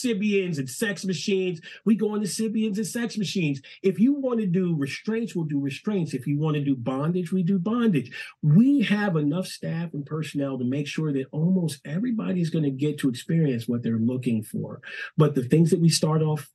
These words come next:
first, safe, sane, and consensual, trauma-informed kink. We make sure that we understand our customer. We understand, make sure we understand who we're working with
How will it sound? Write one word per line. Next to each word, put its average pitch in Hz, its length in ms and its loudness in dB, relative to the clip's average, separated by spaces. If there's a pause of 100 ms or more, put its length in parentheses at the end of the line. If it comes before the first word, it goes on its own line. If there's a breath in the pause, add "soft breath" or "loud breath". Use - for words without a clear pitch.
(140)
first, 151 320 0 (440)
safe, 160 380 2
sane, 151 260 2
and 147 80 0
consensual, 143 800 0 (520)
trauma-informed 160 840 4
kink. 131 460 0 (260 loud breath)
We 151 120 6
make 170 240 2
sure 196 180 4
that 175 140 0
we 170 120 4
understand 160 680 2
our 156 100 2
customer. 165 500 0
We 151 140 2
understand, 156 380 0
make 151 120 2
sure 165 160 0
we 147 200 0
understand 147 540 0
who 170 240 0
we're 160 220 4
working 151 580 2
with 123 220 -4